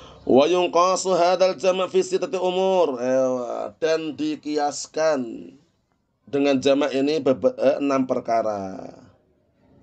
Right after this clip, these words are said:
Apa saja kita lihat? Pertama, kullu ismin akhiruhu ta zaidah. Setiap isim yang akhirannya apa?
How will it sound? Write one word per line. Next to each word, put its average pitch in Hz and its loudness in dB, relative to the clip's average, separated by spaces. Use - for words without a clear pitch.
Apa 139 4
saja 180 2
kita 165 0
lihat? 180 2
Pertama, 208 0
kullu 240 0
ismin 190 -4
akhiruhu 170 -2
ta 160 2
zaidah. 135 -4
Setiap 165 -4
isim 175 -4
yang 180 -2
akhirannya 170 -2
apa? 175 -4